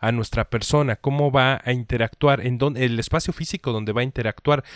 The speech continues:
cuáles van a ser las posibilidades, eh, que va a tener frente a un producto o un servicio y también lo que se espera de esa interacción.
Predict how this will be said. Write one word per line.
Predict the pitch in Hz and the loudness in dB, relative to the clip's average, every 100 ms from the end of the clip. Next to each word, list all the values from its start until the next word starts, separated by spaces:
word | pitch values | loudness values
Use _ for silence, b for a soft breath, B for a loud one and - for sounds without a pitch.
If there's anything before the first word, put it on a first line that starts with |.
| B _ | B _
cuáles | 135 143 135 | 2 2 0
van | 139 143 | 0 0
a | 135 | -2
ser | - 131 | -4 -2
las | 131 - | -2 -2
posibilidades, | - 120 - 120 110 110 113 131 147 196 - - b b _ | -2 -2 -2 -2 -2 -2 2 4 4 0 -2 -12 b b _
eh, | 113 110 110 | 2 2 2
que | - | 0
va | 123 | -2
a | - | 0
tener | 139 135 | 0 0
frente | 139 127 110 113 | 0 -2 0 2
a | |
un | 110 131 | 2 0
producto | - 127 120 - 127 | 0 0 0 0 0
o | |
un | 117 120 | 0 -4
servicio | 139 131 175 - 160 B B | -4 -2 -2 -2 -4 B B
y | 135 | -4
también | - 120 123 143 | 0 2 2 0
lo | 151 | 0
que | - | -4
se | - 113 | -4 -4
espera | - - 135 143 151 | -4 2 2 2 0
de | 120 | -2
esa | 107 131 | -4 -6
interacción. | 117 113 104 - 156 | -4 -4 -4 -2 -4